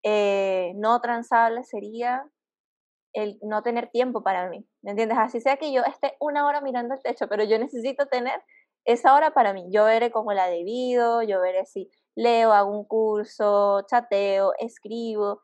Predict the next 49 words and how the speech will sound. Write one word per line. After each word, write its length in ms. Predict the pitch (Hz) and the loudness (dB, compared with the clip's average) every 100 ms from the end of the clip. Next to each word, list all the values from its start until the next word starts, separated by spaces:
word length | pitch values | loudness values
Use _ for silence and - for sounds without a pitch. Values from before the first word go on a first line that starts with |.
| _ _ | _ _
creo 220 | 196 214 | -4 -2
contenido, 600 | 226 220 208 214 220 214 | -4 -6 -8 -6 -6 -6
pero 240 | 214 208 202 - | -2 0 -2 -4
necesito 540 | 214 220 226 247 254 254 | -8 -6 -6 -6 -2 -2
tener 360 | 254 233 254 | -2 -2 -2
esa 240 | 269 269 226 | -4 -4 -4
libertad 440 | 233 220 - 233 | -2 -2 -2 -2
y 80 | 247 | -2
no 140 | 220 | -6
se-, 140 | 233 - | -10 -12
y 100 | 226 | -12
no 100 | 214 | -12
sentirme 640 | - 247 233 277 277 285 294 _ _ _ _ _ | -10 -10 -6 -6 -4 -6 -8 _ _ _ _ _
presionada 680 | 233 226 - 208 269 285 196 | -2 -2 -4 0 2 2 0
de 100 | 190 | -4
muchas 320 | 190 - - | -10 -14 -6
cosas, 380 | 196 185 - 240 _ _ _ _ | -4 -4 -6 -18 _ _ _ _
porque 260 | 285 285 339 | -6 -4 2
ya 140 | 240 | 4
viví 360 | 220 240 240 254 | 4 2 -2 -2
ese 240 | 165 - | -2 -6
proceso. 560 | 208 - - - - _ _ | -8 -8 -8 -10 -12 _ _
Entonces 240 | 196 233 | -6 2
yo 80 | 247 | 6
creo 160 | 254 247 | 6 2
que 100 | 262 | -2
son 180 | 262 | -4
cosas 240 | 247 254 269 | -4 -4 -8
que 100 | 262 | -6
uno 160 | 247 240 | -4 -4
tiene 300 | 247 240 233 | -6 -6 -8
que 100 | 240 | -6
ir 60 | |
entendiendo. 680 | 240 233 202 180 220 202 185 247 _ _ _ _ _ _ _ _ _ _ _ _ _ - | -6 -4 -8 -6 -4 -4 -8 -18 _ _ _ _ _ _ _ _ _ _ _ _ _ -6
Y, 420 | 233 226 226 214 | -2 0 0 0
mm, 380 | 208 202 190 185 | -2 -6 -8 -8
y 100 | 214 | -2
bueno, 220 | 220 196 | 0 0
con 100 | 190 | -4
respecto 380 | 190 - 208 208 | -8 -8 -4 0
a 20 | |
lo 120 | 214 | 0
que 100 | 240 | -2
tú 120 | 233 202 | -8 -10
mencionaste 560 | 214 214 196 208 - | -8 -8 -8 -8 -4
de 360 | 214 208 202 - | 0 2 2 -2
entender 500 | 196 185 180 175 202 | -8 -12 -12 -4 -4
las 160 | 202 - | -4 -8
cosas 280 | 196 202 | -12 -12